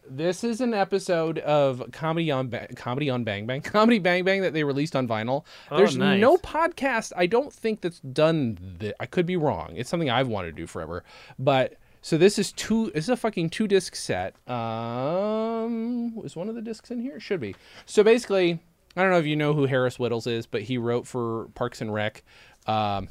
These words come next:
Speaker 1: that's, that's him. He died of a drug
Speaker 2: Uh-huh.
Speaker 1: overdose a couple years ago.
Speaker 2: Oh,
Speaker 1: So
Speaker 2: that's
Speaker 1: it,
Speaker 2: sad.
Speaker 1: it's him, Scott Aukerman, who hosts Comedy Bang Bang, um, Chelsea Peretti from Brooklyn Nine-Nine, and then Adam Scott. Um, so they would do these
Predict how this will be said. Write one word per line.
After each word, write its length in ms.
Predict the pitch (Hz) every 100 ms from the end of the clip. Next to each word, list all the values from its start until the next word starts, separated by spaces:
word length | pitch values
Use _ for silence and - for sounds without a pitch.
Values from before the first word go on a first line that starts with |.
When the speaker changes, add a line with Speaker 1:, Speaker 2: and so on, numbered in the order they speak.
| -
Speaker 1:
that's, 260 | 101 -
that's 280 | - 104 101
him. 260 | 113 107 117 - -
He 160 | 156
died 200 | 127 117
of 80 | 113
a 40 | 92
drug 220 | 101 107
Speaker 2:
Uh-huh. 100 | 123
Speaker 1:
overdose 360 | 120 127 120
a 60 | 127
couple 220 | 123 113
years 200 | 113 113
ago. 400 | 117 117 113 117 -
Speaker 2:
Oh, 180 | 127 117
Speaker 1:
So 60 | 147
Speaker 2:
that's 100 | 131
Speaker 1:
it, 20 |
Speaker 2:
sad. 200 | 107 123
Speaker 1:
it's 200 | 143 135 -
him, 480 | 196 214 233 180
Scott 340 | 170 - 180 190
Aukerman, 600 | 170 165 170 160 160 160 _ _
who 180 | - 110 -
hosts 240 | 110 107 -
Comedy 220 | 98 123
Bang 200 | 95 87
Bang, 120 | 92 _ _ _ -
um, 440 | 110 101 95 90 -
Chelsea 300 | 123 113 151
Peretti 420 | 143 104 117 165
from 160 | 123 107
Brooklyn 300 | 104 117 107
Nine-Nine, 500 | 113 113 90 104 104
and 120 | 101
then 100 | 92
Adam 220 | 85 85
Scott. 320 | - 82 90 - - - -
Um, 420 | 110 101 98 101
so 180 | - 135
they 140 | 131 160
would 120 | 160
do 100 | 143
these 260 | 123 110